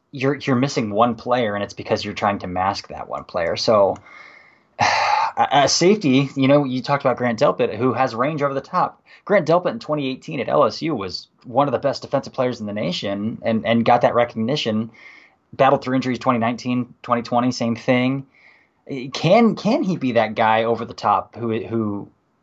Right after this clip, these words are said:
can prevent some big plays, who can, who can kind of mask some, some maybe coverage, coverage fails from, from some young corners. I think that would give them the freedom to, to have more versatility with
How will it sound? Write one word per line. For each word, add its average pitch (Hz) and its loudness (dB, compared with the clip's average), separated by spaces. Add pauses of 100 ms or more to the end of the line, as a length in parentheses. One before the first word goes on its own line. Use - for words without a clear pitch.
(180)
can 127 -2
prevent 117 2
some 110 -6
big 110 -2
plays, 104 -2
who 107 -10
can, 107 -4 (140)
who 107 -16
can 104 -6
kind 110 0
of 98 -4
mask 101 -2
some, 101 -2 (320)
some 170 2
maybe 147 4
coverage, 131 -2
coverage 147 -4
fails 104 -4
from, 110 -6
from 113 -2
some 113 -4
young 117 2
corners. 120 -6 (300)
I 127 0
think 143 2
that 131 2
would 117 -6
give 113 -6
them 117 -4
the 107 -6
freedom 113 -6
to, 117 -2 (100)
to 131 0 (160)
have 214 0
more 107 0
versatility 117 0
with 107 0